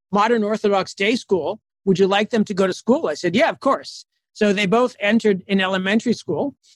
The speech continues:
One was, like, in third grade, one was in fifth grade. And they went to, uh, Akiba Academy.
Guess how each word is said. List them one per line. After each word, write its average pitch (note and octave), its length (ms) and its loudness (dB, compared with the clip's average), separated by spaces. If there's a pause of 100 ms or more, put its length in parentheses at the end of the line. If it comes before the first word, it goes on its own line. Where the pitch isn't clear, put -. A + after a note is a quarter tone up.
(360)
One G#3 180 0
was, G#3 120 -4
like, F3+ 160 -4
in D3 80 -12
third A3 280 2
grade, F#3+ 220 0
one D#3+ 120 -4
was C#3+ 120 -6
in C#3+ 100 -4
fifth - 260 -2
grade. F3 320 0 (580)
And F3 480 -4 (220)
they G3+ 160 0
went G#3+ 280 0
to, F#3+ 220 0
uh, F3 320 0
Akiba G3 400 0
Academy. F#3+ 600 -4